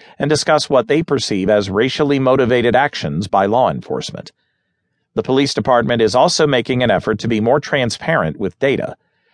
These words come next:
Last year, law enforcement started publishing an annual report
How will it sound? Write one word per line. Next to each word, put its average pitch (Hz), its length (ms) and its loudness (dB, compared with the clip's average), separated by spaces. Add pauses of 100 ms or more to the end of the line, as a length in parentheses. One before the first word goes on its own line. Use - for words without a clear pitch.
(220)
Last 139 320 2
year, 92 280 -2 (220)
law 160 220 4
enforcement 151 580 0
started 120 380 0
publishing 131 520 0
an 101 120 0
annual 123 500 0
report 156 480 0